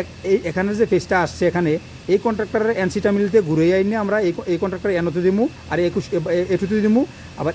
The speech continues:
এই কন্ট্রাক্টরের যে আমা-, এই কন্ট্রাক্টরের যে আমার এই, এই, এই, এই আমার এ টুর যে পাওয়ার কয়েলটা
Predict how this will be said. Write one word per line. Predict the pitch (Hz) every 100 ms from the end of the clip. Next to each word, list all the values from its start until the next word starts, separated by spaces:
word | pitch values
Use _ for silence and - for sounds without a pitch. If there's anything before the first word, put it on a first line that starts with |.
| 185
এই | 208
কন্ট্রাক্টরের | 247 214 196 285 214
যে | 220 214
আমা-, | 196 214
এই | 180
কন্ট্রাক্টরের | 226 208 214 214
যে | 214 208
আমার | 202 180
এই, | 175 170 - 160
এই, | 151 143 156
এই, | 143 - 170
এই | 160 139 - -
আমার | 151 160 170
এ | 180
টুর | 214
যে | 202 185
পাওয়ার | 170 160
কয়েলটা | 170 147